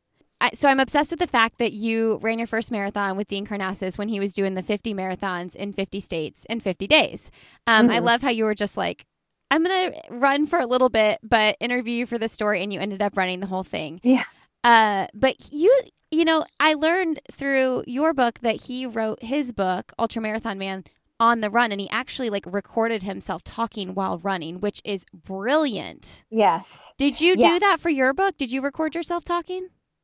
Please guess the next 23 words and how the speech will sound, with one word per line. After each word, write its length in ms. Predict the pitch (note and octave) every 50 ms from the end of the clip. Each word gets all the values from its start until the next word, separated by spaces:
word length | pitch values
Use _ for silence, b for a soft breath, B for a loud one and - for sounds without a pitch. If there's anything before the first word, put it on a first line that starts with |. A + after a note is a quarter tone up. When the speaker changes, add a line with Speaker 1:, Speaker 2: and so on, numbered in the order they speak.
| _ _ - B3
Speaker 2:
Well, 360 | D#4 D#4+ E4 E4 - - - -
um, 160 | C#4+ D4 C4+ - -
I'm 80 | D4 G#4+ A#4+ C#5+ C#5+ C#5 C#5+
not 80 | - C4
such, 400 | - - - - D#4 C#4+ D4 - -
I'm 160 | C4+ D4 D#4+
not 180 | F4+ F#4+ F#4+ E4+
as 120 | D#4+ -
methodical 600 | A#3+ A3+ - - G3+ F#3+ F#3+ G#3 G3+ - A#3+ G3+
as 160 | G3+ F#3+ F3+ -
Dean 280 | - F#3 F3 F#3 G3
is. 200 | G#3+ A3+ A#3+ A3+
So 120 | - B3+ B3+
he, 340 | B3+ - D#4 D#4+ - - -
he 240 | A#3 - D4 E4 D4+
literally 460 | C#4+ C4 B3+ B3+ C4 B3 A#3 G#3+ G#3
would 200 | F3+ G3 F3 -
go 180 | F#3+ F#3+ F#3+
out 260 | F#3+ F3+ F#3 F#3 F3 -
with 140 | F#3+ F3+ - -
his 320 | F3 - G3 F#3 F3 E3+
voice 300 | D#3 E3+ G3+ C4 C#4 -
recorder 540 | G#3 - - - - D#2 - F2+ A2+ B2+ G3